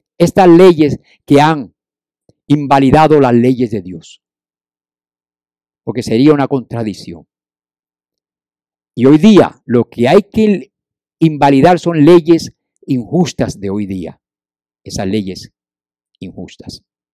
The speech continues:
Dice aquí, "Se le permitió infundir aliento a la imagen de la bestia para que la imagen hablara e hiciera matar a todo el que no la adorara".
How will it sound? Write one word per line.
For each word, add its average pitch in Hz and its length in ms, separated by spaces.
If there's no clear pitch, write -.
Dice 147 240
aquí, 160 440
"Se - 240
le 190 80
permitió 180 440
infundir 214 420
aliento 202 440
a 180 40
la 175 60
imagen 202 380
de 165 80
la 143 140
bestia 214 400
para 151 260
que 147 140
la 135 60
imagen 196 400
hablara 185 540
e 147 80
hiciera 170 720
matar 131 420
a 127 100
todo 190 680
el 117 260
que 113 160
no 139 460
la 117 360
adorara". 104 640